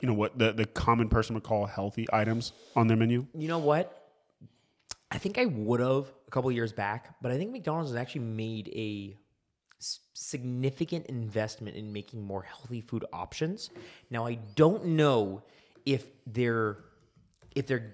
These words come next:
Speaker 2: getting used. You know, I don't think people go to McDonald's for a salad right now. Um, I, I don't know. I, you know, honestly, I have never been to a McDonald's. I'm gonna say in the last, I'm twenty, I'm thirty. I'm gonna say fifteen years.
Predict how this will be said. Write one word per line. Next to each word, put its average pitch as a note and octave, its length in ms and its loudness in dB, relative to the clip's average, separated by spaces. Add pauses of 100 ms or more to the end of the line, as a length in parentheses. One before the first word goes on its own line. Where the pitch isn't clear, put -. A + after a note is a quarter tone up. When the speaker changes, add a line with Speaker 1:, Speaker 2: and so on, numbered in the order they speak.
Speaker 2:
getting B2+ 260 -2
used. G2+ 560 -6 (280)
You A2+ 80 -2
know, B2 80 4
I C3+ 60 8
don't G3 160 4
think E3+ 180 0
people C#3+ 200 2
go B2 120 6
to A2+ 40 2
McDonald's G#2+ 360 -2
for G2+ 120 -4
a F2+ 60 -2
salad D#2 380 -4
right D2+ 140 -10
now. G#1 180 -14 (1000)
Um, G2+ 220 0
I, D3+ 140 6
I F#3 100 10
don't E3 120 6
know. A2+ 140 0
I, D#3+ 80 -2
you D#3 120 -4
know, F#3+ 80 2
honestly, F#3+ 360 -2
I F#3 120 -2
have G3 140 0
never C#3 260 2
been A#2 240 -6
to C3 100 -4
a B2+ 40 -4
McDonald's. A#2 460 -4 (120)
I'm C#3+ 160 2
gonna C#3+ 100 0
say C3 140 -2
in A#2+ 120 -2
the G#2+ 60 -4
last, G#2 180 -8 (1700)
I'm C3 140 -10
twenty, A#2+ 440 -12
I'm B2 100 -6
thirty. B2 380 -2 (720)
I'm A#3+ 80 -2
gonna C4+ 100 8
say - 140 -2
fifteen C3+ 640 -2
years. - 440 -8